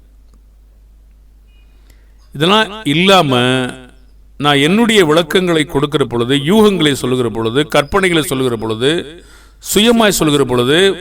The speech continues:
முதல் கருத்தை நம்ம தெரிஞ்சுக்கணும், அவர் அவருக்கு புகழ்ச்சியை தேடுகிறார். இயேசு அப்படி செய்யல. யோவான் எட்டு ஐம்பதுல, "நான் எனக்கு மகிமையை தேடுகிறது இல்லைன்னு" சொல்லிட்டார்.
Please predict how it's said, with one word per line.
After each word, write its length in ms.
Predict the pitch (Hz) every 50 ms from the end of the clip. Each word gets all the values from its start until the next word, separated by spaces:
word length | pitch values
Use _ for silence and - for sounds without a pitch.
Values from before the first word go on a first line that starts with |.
| -
முதல் 520 | - 135 143 160 202 233 240 262 285 233 -
கருத்தை 360 | - 156 156 156 143 156 151
நம்ம 140 | 143 135 127
தெரிஞ்சுக்கணும், 800 | - 135 135 143 139 139 120 120 113 113 127 147 170 196 131 147 170 190 - - -
அவர் 300 | - 135 139 156 196 -
அவருக்கு 580 | 185 127 135 139 151 156 147 143 151 180 180
புகழ்ச்சியை 760 | - - 139 139 151 147 139 - 131 127 139 165 - 127 139 -
தேடுகிறார். 600 | - 127 123 120 117 - 117 101 104 107 101 - 104 107 104 - - - - - - _ _ - - - - - - - - - - - - - - - _ - - - -
இயேசு 340 | - 180 233 262 - - 214
அப்படி 200 | 190 160 170 151 135 -
செய்யல. 460 | 151 139 143 143 135 135 143 143 - - - - - - - - - -
யோவான் 260 | 131 135 143 139 135
எட்டு 320 | 135 135 139 139 165 147
ஐம்பதுல, 680 | 127 127 135 127 113 113 127 151 185 208 - 156 185 208 220 - - - - - - - - - - _ _ _ - _ - - - - - - - - - - - _ _ -
"நான் 720 | - 120 123 139 143 160 175 190 220 240 269 - 214 247 269
எனக்கு 760 | 139 143 147 165 180 156 147 165 180 196 220 240 247 220 -
மகிமையை 840 | - 147 143 147 156 160 208 214 208 202 175 165 208 226 180 165 202
தேடுகிறது 600 | - 156 165 185 185 175 160 147 143 139 151 208
இல்லைன்னு" 560 | 208 139 147 151 170 196 202 208 220 196 - -
சொல்லிட்டார். 380 | 117 104 - - - - -